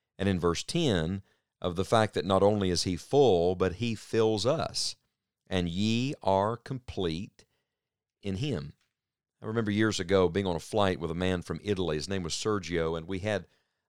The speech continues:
a long conversation about spiritual things. And, uh, finally, I said to this man, he was a very intelligent, educated man, but I asked him, I said, "Have you ever worked a jigsaw puzzle?" And he looked at me, uh, kind of quizzically and said, "Well, of course."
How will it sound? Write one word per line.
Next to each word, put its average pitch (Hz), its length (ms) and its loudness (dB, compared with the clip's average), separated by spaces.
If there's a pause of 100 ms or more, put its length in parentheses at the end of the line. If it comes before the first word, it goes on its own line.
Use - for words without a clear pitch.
(100)
a - 100 -16
long 113 300 4
conversation 110 600 0
about 85 180 -2
spiritual 107 480 -2
things. 82 640 -4 (560)
And, 107 320 0
uh, 101 100 6
finally, 139 500 2
I 101 140 2
said 131 240 0
to 104 60 -6
this - 180 0
man, 82 120 -2
he - 20 -2
was 82 80 -4
a 90 40 -10
very 147 220 0
intelligent, 110 560 0
educated 90 540 0
man, 73 260 -6
but 90 140 -2
I 98 120 0
asked 123 360 -2
him, 98 100 -4
I 95 60 0
said, 107 180 -2
"Have 101 60 -8
you 131 60 -2
ever 185 100 -2
worked 139 260 0
a 117 60 -6
jigsaw 87 580 -4
puzzle?" 67 500 -6 (300)
And 98 100 -6
he 98 60 0
looked 107 220 0
at 98 120 0
me, 87 160 -6 (480)
uh, - 100 -20
kind 101 140 -4
of 87 100 -4
quizzically 113 580 0
and 82 160 -4
said, 85 140 -2
"Well, 78 180 -2
of - 180 -6
course." 113 460 0